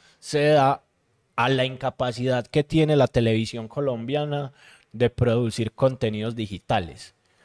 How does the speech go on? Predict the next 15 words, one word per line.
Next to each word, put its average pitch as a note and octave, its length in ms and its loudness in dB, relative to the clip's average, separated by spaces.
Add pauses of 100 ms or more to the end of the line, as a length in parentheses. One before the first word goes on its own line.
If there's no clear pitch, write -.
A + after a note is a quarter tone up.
(600)
¿Cómo C#3 240 2
así? D3+ 420 0 (680)
Que C3 180 -4
como D3 280 0
no E3 100 0
entendieron G3 720 2
to-, D3 220 4
el, C#3+ 320 2
el C3+ 180 2
mercado D#3 400 4
digital C#3 480 2
y C#3+ 60 0
no D#3 100 0
entendieron D3+ 880 0 (600)
que A#2+ 680 0